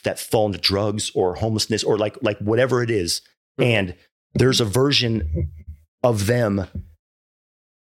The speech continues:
Speaker 1: that's meant to be better, bro. I mean, you, you know, there, it's just,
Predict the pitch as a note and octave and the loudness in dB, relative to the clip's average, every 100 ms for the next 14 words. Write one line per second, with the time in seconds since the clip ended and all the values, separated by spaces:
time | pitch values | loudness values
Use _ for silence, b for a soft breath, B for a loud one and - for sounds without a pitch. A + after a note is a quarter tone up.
0 | _ _ _ _ - A#2 - - - C3+ | _ _ _ _ 0 0 2 0 2 4
1 | G#2 D#3 E3+ A2 F2+ G#2+ B2+ D#2 - E2+ | 4 4 0 -2 0 2 0 -2 -2 -2
2 | F#2+ - _ _ _ - D3 B2 A2 B2+ | -2 -6 _ _ _ -4 2 2 2 2
3 | A#2+ D3 A2+ F#2 A2+ - - D3 - - | 2 2 0 0 -2 -2 -2 0 2 2
4 | A2+ - - | 2 0 -6